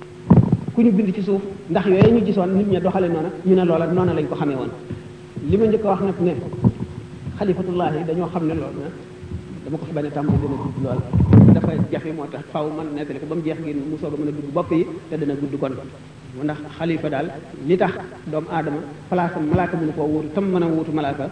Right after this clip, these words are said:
xëy na beneen yoon mën na ñu waxtaane ko. Waaye daal, li tax kii daal mooy malaayika yi daal, ñaari xalaat la ci doomu aadama,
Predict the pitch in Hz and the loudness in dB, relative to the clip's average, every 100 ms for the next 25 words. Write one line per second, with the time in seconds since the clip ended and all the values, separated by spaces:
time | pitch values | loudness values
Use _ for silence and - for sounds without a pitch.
0 | - - - - - 156 151 143 139 135 | -10 -16 -18 -20 -8 -6 -4 -4 -2 -4
1 | 131 147 135 135 123 - 131 131 135 135 | -2 -4 -4 -6 -8 -8 -8 -6 -8 -8
2 | 123 123 120 110 - 107 - - 104 - | -10 -10 -12 -16 -4 2 2 4 0 0
3 | 143 - 143 147 - 175 165 160 165 165 | -2 -2 -6 -8 -6 0 0 0 -2 -2
4 | 156 156 147 139 143 156 160 160 165 - | -2 -2 -4 -4 -2 -2 -4 -4 0 2
5 | 170 151 - - 170 175 156 165 160 147 | 2 -2 -8 -6 -4 -2 -2 -2 -2 -4